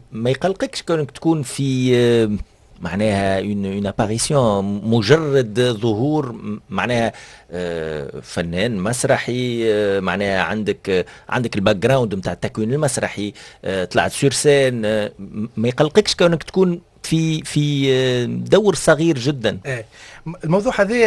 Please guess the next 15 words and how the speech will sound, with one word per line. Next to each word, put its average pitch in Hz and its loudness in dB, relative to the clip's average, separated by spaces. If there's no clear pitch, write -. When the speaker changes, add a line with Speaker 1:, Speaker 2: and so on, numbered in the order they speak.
Speaker 2:
آه، 165 -2
باهي 147 0
باش 147 -4
نزيد 175 -2
نحكي 180 -4
فيه 185 -2
مره 151 0
اخرى، 139 -2
الحقيقه 123 -2
حكيت - -8
فيه 175 -2
هوني 185 0
مهم 170 0
جد. 135 0
انا، 226 8